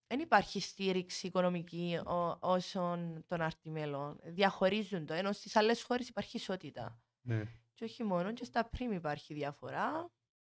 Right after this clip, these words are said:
Speaker 1: Δεν καταλάβω το γιατί.
Speaker 2: Ε,
Speaker 1: Ε, βασικά, να σου πω κάτι, ε, και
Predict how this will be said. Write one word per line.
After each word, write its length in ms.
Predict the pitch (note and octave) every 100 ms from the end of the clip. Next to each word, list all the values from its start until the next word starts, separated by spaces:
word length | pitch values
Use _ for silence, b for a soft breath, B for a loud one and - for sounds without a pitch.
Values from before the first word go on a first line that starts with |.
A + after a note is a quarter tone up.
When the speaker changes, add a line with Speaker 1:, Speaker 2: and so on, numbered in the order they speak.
| _ _ _ _
Speaker 1:
Δεν 120 | -
καταλάβω 460 | C4 D4 C4 C4 C4
το 100 | G3
γιατί. 480 | D3+ C3 - - - _ _ _ _ _ _
Speaker 2:
Ε, 240 | C3+ A#2 A2+
Speaker 1:
Ε, 40 |
βασικά, 400 | A2 G#2 - G#3+
να 100 | A3+
σου 100 | B3
πω 80 | G3
κάτι, 300 | G#3+ A3+ A3+ -
ε, 60 | G3 _ _ _ - F3+
και 760 | - B3 B3+ B3 A#3 G#3 F#3+